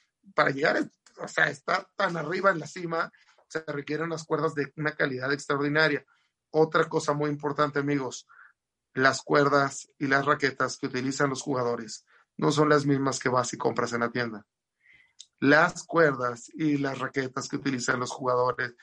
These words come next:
están hechas específicamente para esos jugadores. Entonces, tú vas y te compras un rollo de tal cuerda porque Nadal lo utiliza.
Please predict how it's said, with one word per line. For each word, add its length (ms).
están 320
hechas 300
específicamente 1000
para 240
esos 240
jugadores. 680
Entonces, 880
tú 140
vas 220
y 80
te 100
compras 320
un 80
rollo 200
de 60
tal 220
cuerda 340
porque 280
Nadal 300
lo 80
utiliza. 500